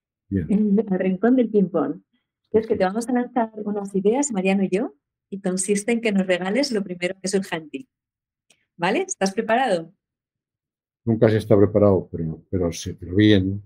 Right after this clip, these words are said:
Speaker 1: Bien. A mí me gustaba mucho jugar al ping-pong.
Speaker 2: Pues venga, va a ser, va a ser facilillo. <laughs> Bueno, vamos allá. Eh, un libro para no olvidar.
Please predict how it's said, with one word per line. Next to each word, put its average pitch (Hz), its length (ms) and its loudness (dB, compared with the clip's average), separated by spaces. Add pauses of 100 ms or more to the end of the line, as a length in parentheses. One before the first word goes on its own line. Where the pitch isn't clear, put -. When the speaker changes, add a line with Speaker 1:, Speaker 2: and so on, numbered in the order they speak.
(340)
Speaker 1:
Bien. 85 320 -10
A 101 60 -2
mí 107 100 4
me 113 80 8
gustaba 104 300 4
mucho 101 240 -2
jugar 95 200 0
al 85 60 -6
ping-pong. 82 320 -4 (800)
Speaker 2:
Pues 175 120 -2
venga, 170 200 2
va 170 60 2
a 170 40 0
ser, 180 460 2
va 175 60 0
a 190 40 0
ser 190 180 -6
facilillo. 180 580 0
<laughs> 254 340 -4 (1300)
Bueno, 185 180 0
vamos 202 220 0
allá. 170 360 -2 (440)
Eh, 180 420 -2
un 277 180 6
libro 320 280 2
para 202 180 2
no 196 100 2
olvidar. 156 440 -2